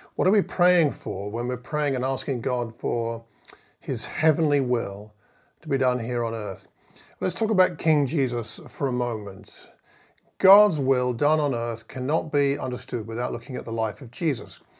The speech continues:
And when we look at the life of Jesus, we understand what God's heavenly will looks like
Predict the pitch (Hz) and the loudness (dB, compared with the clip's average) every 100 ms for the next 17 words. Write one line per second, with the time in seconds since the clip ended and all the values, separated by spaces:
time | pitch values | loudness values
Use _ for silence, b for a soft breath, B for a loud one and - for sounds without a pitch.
0 | b b - 190 143 135 170 208 180 143 | b b -16 -8 -2 0 2 2 0 0
1 | 131 131 127 110 131 170 170 175 170 - | 0 0 -2 -6 -2 -2 -2 -8 -10 -14
2 | - 151 170 151 - 180 175 120 123 127 | -6 -2 0 -2 -4 -2 -2 -6 -10 -10
3 | 120 143 135 - 147 147 135 120 127 123 | -6 -2 -2 -4 -2 -2 -2 -2 -2 -2
4 | 123 160 - 101 113 | -2 -4 -8 -12 -12